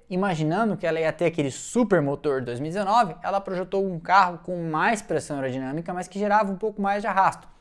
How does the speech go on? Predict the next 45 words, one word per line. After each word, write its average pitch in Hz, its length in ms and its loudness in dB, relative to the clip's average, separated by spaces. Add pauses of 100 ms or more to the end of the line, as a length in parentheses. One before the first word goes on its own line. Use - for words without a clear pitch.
(220)
Só 262 180 2
que 262 60 -4
com 247 80 4
aquele 208 240 8
motorzão, 202 580 6
isso 190 160 -8
não 208 80 -4
seria 202 240 0
problema. 143 480 -2 (480)
Quando 392 220 4
cortaram 196 340 10
as 170 80 6
asinhas 160 320 2
do 180 80 0
motor, 240 520 4
ela 208 160 2
ficou 208 300 -2
então 156 300 -2
com 123 280 -8
um 127 80 -12
motor 147 340 -2
fraco 220 420 2 (260)
e - 40 -20
com 170 160 -4
um 170 40 -4
carro 214 300 4
com 190 140 -2
mais 170 200 2
pressão 151 280 -2
aerodinâmica, 175 500 0
mas 180 160 -4
que 175 80 -2
não 170 140 0
seria 160 300 2
empurrado 143 480 0
por 156 120 -8
toda 143 200 -4
aquela 160 240 0
força. 131 420 -4 (160)
Então, 156 420 2 (540)
tudo 262 180 6
entrou 190 220 4
numa 175 100 0
espiral 156 280 -2
descendente 165 600 -2